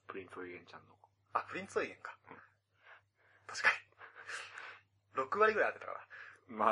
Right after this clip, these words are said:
Speaker 1: あ、合ってた、合ってた。
Speaker 2: 六割ぐらい。うん。っていうとこですかね。
Speaker 1: うん。
Speaker 2: あ、あとあれだわ。あのー、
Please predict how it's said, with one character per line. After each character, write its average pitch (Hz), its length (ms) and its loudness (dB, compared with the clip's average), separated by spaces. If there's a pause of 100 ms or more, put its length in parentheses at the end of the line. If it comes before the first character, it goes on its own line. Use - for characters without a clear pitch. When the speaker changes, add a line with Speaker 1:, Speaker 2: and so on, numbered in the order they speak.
Speaker 1:
あ、 - 20 8
合 - 40 8
っ - 60 -4
て - 60 -14
た、 - 80 -8
合 - 40 -8
っ - 20 -20
て - 60 -20
た。 147 100 -10
Speaker 2:
六 170 140 -6
割 175 160 0
ぐ 151 80 -10
ら - 60 -12
い。 - 40 -20
う 107 140 -10
ん。 92 80 -6
っ - 840 -20
て 143 100 -2
い 139 200 0
う 139 40 0
と 143 100 2
こ 151 100 8
で 139 80 8
す - 60 -6
か 113 100 2
ね。 143 240 10 (140)
Speaker 1:
う 107 40 -10
ん。 95 180 -10 (2000)
Speaker 2:
あ、 139 160 4
あ 156 40 2
と 113 160 2
あ 110 40 2
れ 127 80 0
だ 113 100 6
わ。 95 180 -4
あ 101 100 -6
の 101 120 -10
ー、 92 280 -10